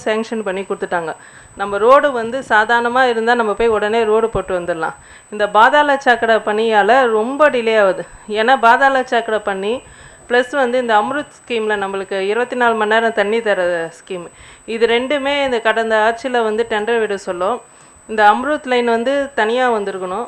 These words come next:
பாதாள சாக்கடை வந்து இந்த சென்ட்ரா வரும் எப்பவுமே. எ-, எங்க பண்ணாலும் அந்த இது அந்த முறையில தான் பண்ணுவாங்க.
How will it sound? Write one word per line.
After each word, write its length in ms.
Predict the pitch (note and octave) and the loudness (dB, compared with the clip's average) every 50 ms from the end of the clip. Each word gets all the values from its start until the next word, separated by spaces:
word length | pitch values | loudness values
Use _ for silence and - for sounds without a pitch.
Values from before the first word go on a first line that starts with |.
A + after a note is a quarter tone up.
| G3 G3 | -6 0
பாதாள 380 | F#3 G3+ A3+ B3 C4+ C4 B3+ A#3+ | 2 4 4 6 4 4 2 2
சாக்கடை 340 | - A#3+ A3 G3+ G3+ G3+ | -2 -4 -4 -4 -2 -4
வந்து 280 | G3 G3 G3 G#3 B3+ C#4+ | -4 -4 -6 -6 -6 -6
இந்த 120 | C4 A3+ A3 - | -6 -6 -8 -6
சென்ட்ரா 360 | A3 G#3 G#3 G3+ A#3 A#3+ A3 | -6 -6 -4 0 0 0 2
வரும் 260 | G3+ F#3+ F#3 F3 D#3+ | 2 0 -2 -2 -2
எப்பவுமே. 400 | E3+ F3 - - G3 F#3+ G3+ F#3 - - _ _ - - _ _ _ _ _ - | -4 -6 -4 -4 -6 -4 -6 -8 -10 -14 _ _ -20 -20 _ _ _ _ _ -16
எ-, 340 | - F#3 F#3+ F3+ F3+ F3 F3 | -12 -8 -6 -4 -4 -4 -4
எங்க 260 | F3 F3+ F#3+ G3+ A3 | -4 -6 -4 -4 -4
பண்ணாலும் 720 | G#3 G#3 G3 F#3+ G3 G3+ G#3+ A#3+ C4+ C4+ B3 A3+ G#3 F#3 | -4 -4 -2 0 0 2 2 2 2 2 2 2 0 0
அந்த 240 | F3 F3+ F#3 F3+ F#3+ | -2 -2 -2 -4 -4
இது 520 | F#3+ F#3 F#3 G#3 G3+ G3 F#3 F3+ F3 E3+ F3 - - - - - - - | -6 -4 -4 -4 -4 -2 -2 -2 -2 -4 -6 -12 -20 -20 -20 -18 -8 -4
அந்த 220 | G#3 G#3 G#3 G#3 | -2 -2 0 0
முறையில 420 | G#3 G#3 A3 A3+ A3+ G#3+ G3+ G#3+ G#3 | 0 0 0 2 0 0 0 0 -2
தான் 40 | |
பண்ணுவாங்க. 440 | G#3 F#3+ F#3 F#3 F3+ F3 E3 D#3 - | -2 -4 -6 -4 -4 -6 -6 -6 -10